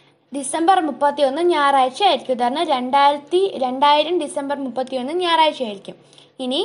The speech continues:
രണ്ടാമത്തെ പോയിന്റ്, ഇന്ത്യയുടെ ആദ്യത്തെ റിപ്പബ്ലിക് ദിനമായി ആഘോഷിച്ചത് ആയിരത്തി തൊള്ളായിരത്തി അമ്പത് ജനുവരി ഇരുപത്തിയാറ് വ്യാഴാഴ്ചയാണ്. അത്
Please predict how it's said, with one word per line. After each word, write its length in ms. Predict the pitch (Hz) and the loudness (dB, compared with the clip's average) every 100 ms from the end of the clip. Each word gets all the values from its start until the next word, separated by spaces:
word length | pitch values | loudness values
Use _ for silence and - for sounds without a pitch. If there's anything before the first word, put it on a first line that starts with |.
| - - _ - | -6 -20 _ -8
രണ്ടാമത്തെ 400 | 262 269 294 294 269 | -4 -2 -2 -4 -6
പോയിന്റ്, 280 | 233 240 370 254 | -6 -4 -4 -4
ഇന്ത്യയുടെ 380 | 294 311 359 381 302 277 | -6 -4 -2 0 0 -2
ആദ്യത്തെ 300 | 320 392 381 | -2 -2 -2
റിപ്പബ്ലിക് 500 | - - 285 320 339 269 | -2 -6 -6 -6 -8 -8
ദിനമായി 320 | 277 269 269 240 | -8 -8 -6 -6
ആഘോഷിച്ചത് 460 | 226 247 247 - 269 311 | -6 -8 -10 -4 0 0
ആയിരത്തി 180 | 247 262 | 0 -2
തൊള്ളായിരത്തി 340 | 254 254 277 233 | -2 -2 -6 -6
അമ്പത് 260 | 226 262 294 254 | -6 -6 -6 -8
ജനുവരി 300 | 233 254 262 | -8 -8 -8
ഇരുപത്തിയാറ് 500 | 214 214 240 202 285 - - - _ 330 | -12 -12 -6 -4 -4 -6 -14 -20 _ 0
വ്യാഴാഴ്ചയാണ്. 840 | 330 359 381 370 359 320 220 196 240 | 2 6 6 4 2 -2 -2 -4 -8
അത് 160 | 269 | -6